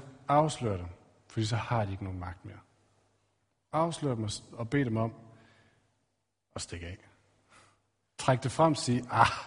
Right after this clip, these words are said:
det var den igen." Du skal simpelthen ikke have lov til at hindre Gud i at få plads i mig med sådan et plat trick. Og lad lyset rense det,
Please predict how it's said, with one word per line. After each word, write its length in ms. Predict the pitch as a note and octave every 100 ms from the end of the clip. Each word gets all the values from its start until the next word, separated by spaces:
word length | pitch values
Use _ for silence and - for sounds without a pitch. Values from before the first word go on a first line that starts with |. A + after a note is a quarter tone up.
| - - - -
det 180 | - -
var 80 | C#3
den 220 | C3+ D#3
igen." 340 | B2 A#2+ C3 C3 - - - -
Du 60 |
skal 160 | - C3+
simpelthen 400 | - - D#3 B2+
ikke 120 | C3
have 160 | A#2+ A#2
lov 200 | C3 D3+
til 280 | - G#2+ G2+ - - _
at 80 | A2
hindre 220 | B2 B2+
Gud 220 | A2 B2
i 80 | A2+
at 80 | G2
få 100 | G2+
plads 300 | - G#2+ G#2
i 20 |
mig 220 | F#2 F#2 - - _ -
med 60 |
sådan 220 | - A#2
et 80 | G2+ -
plat 260 | A2 A2
trick. 340 | - G#2+ G#2+ - _ _ _ _ _ _ _ _ _ _ _ _ _ - _ _ _
Og 220 | - A#2+ A2
lad 180 | B2 A#2+
lyset 460 | C3+ F3 C3 A2+
rense 380 | G2+ B2 D3+ -
det, 80 | F2+